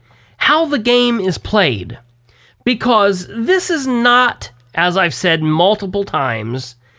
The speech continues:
my first rodeo. I have ran for office m-, a couple different times. I have been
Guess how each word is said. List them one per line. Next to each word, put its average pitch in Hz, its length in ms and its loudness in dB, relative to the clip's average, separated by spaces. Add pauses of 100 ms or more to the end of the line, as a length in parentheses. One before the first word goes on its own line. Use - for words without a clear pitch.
(200)
my 180 240 2
first 170 400 -2
rodeo. 147 640 0 (640)
I 180 220 2
have 156 540 0
ran 214 560 2
for 247 220 2
office 226 720 -2 (580)
m-, 147 220 -4 (540)
a 175 80 2
couple 233 320 0
different 208 260 0
times. 202 640 2 (640)
I 190 160 2
have 185 400 0 (160)
been 226 480 2